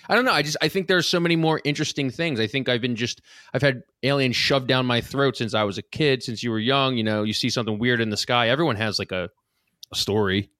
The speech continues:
or something like that. Like, "Wow, what was that? You know, was it a meteor or was it an alien spaceship?" I mean,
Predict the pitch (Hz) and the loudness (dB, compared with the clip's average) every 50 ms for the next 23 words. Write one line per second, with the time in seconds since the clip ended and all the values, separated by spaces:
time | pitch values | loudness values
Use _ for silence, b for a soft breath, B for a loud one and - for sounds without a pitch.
0 | _ - - - 101 90 90 98 98 90 85 87 85 104 117 107 92 92 104 107 | _ -12 -10 -8 -8 -6 -6 -4 -4 -4 -4 -4 -2 -2 -2 0 0 -2 -2 -2
1 | - 101 95 110 107 90 80 - 92 92 90 92 95 98 90 104 98 98 104 107 | -2 -2 0 0 0 0 -2 -4 -8 -6 -4 -4 -4 -4 -4 -4 -4 -2 -2 -2
2 | 117 117 127 135 135 123 110 104 104 104 92 101 95 95 95 95 85 - - 104 | 0 0 0 2 2 2 0 0 -2 -4 -4 -6 -6 -4 -6 -6 -8 -6 -4 -4
3 | 104 107 101 98 95 - - 104 104 110 - - 87 - - 92 98 101 | -2 -2 -4 -4 -6 -6 -4 -4 -4 -2 -2 -4 -6 -6 -6 -6 -4 -4